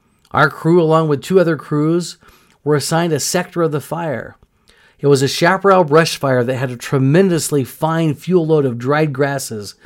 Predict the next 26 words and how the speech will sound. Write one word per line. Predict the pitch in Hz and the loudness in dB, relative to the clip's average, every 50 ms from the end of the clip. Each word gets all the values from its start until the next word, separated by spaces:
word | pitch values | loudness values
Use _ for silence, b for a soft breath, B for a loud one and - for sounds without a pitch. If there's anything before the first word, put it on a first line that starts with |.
| b b b b b b b b - | b b b b b b b b -6
and | - 135 135 120 | -4 -2 -2 0
weeds | 135 156 165 175 175 147 143 | 0 0 2 2 0 0 0
in | 160 151 | -2 0
the | 147 143 | 2 2
understory. | 147 151 143 135 123 - - - 139 120 110 95 73 - 101 - _ b b b b b b b b b b b b _ | 0 0 0 -2 -4 -6 -6 -6 -4 -4 -4 -8 -10 -14 -18 -20 _ b b b b b b b b b b b b _
We | 127 131 135 | 2 4 6
were | 156 180 | 6 6
obliged | 175 151 147 147 143 139 143 160 160 156 - - | 4 4 2 2 2 4 4 2 0 -2 -4 -4
to | 170 | -2
make | 156 147 147 147 | -2 -2 -2 -2
a | 143 | -4
two-mile | 135 - - - 226 233 202 196 180 175 175 | -6 -8 -4 -2 0 2 2 0 0 -2 -4
hike | - - 156 156 180 175 - | -4 -2 -2 -2 -2 -4 -4
from | - - 156 147 | -4 -4 -2 0
the | 143 139 | 0 -2
nearest | 135 147 165 180 196 185 185 - | -2 -2 -2 -2 -2 -4 -4 -2
road | 147 139 139 139 139 127 | 0 2 2 2 0 0
through | - - 175 202 | -4 -6 -4 -2
the | 220 202 | -2 -2
brush | 160 147 143 135 147 139 - | 0 0 0 0 0 -2 -6
to | - 147 | -8 -6
where | 139 147 151 | -4 -2 -2
the | 143 131 | -2 -4
fire | - - 139 143 147 147 | -4 -4 -2 0 0 0
was | 147 143 127 127 | 0 -2 -4 -4
burning. | 135 156 165 160 139 110 98 - - | -4 -4 -4 -4 -6 -8 -10 -14 -18